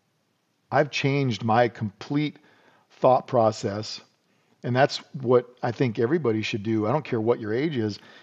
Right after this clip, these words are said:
If you had six months to live, what would you do? Does that mean you would just blow all your money? Okay, that's not what I'm talking about. What I'm talking about is, like, what, what would you, who would you wanna spend the last six months of your life with?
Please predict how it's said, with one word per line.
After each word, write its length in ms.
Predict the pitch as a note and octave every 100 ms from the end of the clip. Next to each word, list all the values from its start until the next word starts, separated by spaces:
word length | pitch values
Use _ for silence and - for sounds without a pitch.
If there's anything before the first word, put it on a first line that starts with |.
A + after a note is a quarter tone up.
| -
If 120 | C3
you 80 | E3+
had 140 | D3+
six 320 | - - D3 D#3
months 180 | C#3 -
to 80 |
live, 240 | A#2 A#2 A2
what 140 | A2+
would 140 | A#2 G#2
you 80 | G#2
do? 280 | G#2+ F2+ E2
Does 120 | A#2+
that 100 | C3+
mean 140 | C3+
you 80 | C3
would 100 | A2+
just 180 | A2+ G#2
blow 260 | A#2 B2 C3+
all 120 | A#2+
your 120 | G#2
money? 340 | G#2+ A2+ C#3+ - - -
Okay, 220 | C3+ C#3+
that's 240 | B2+ D3+ E3+
not 160 | C#3+
what 80 | A#2+
I'm 100 | G#2
talking 400 | - G#2+ G#2+ G#2
about. 260 | F#2+ F2 -
What 120 | B2+
I'm 100 | E3
talking 320 | D3 A#2 A#2
about 240 | G#2 G#2
is, 140 | G#2 G2+
like, 180 | G#2 F#2+ - - -
what, 260 | D3+ -
what 260 | C#3 D#3+ -
would 220 | E3 B2+
you, 260 | D3+ C#3 B2+ _ _ _ _
who 240 | - G3
would 240 | A3 A3+ D#3+
you 100 | F#3
wanna 260 | D3+ C#3+ A#2+
spend 440 | - C#3+ B2+ A#2
the 60 | G#2
last 560 | A2+ A2+ A#2 A2+ - -
six 380 | - C#3+ -
months 260 | C3 A#2+ A2
of 80 | A2+
your 120 | A2+
life 340 | G#2 G2+ G2+
with? 320 | - - -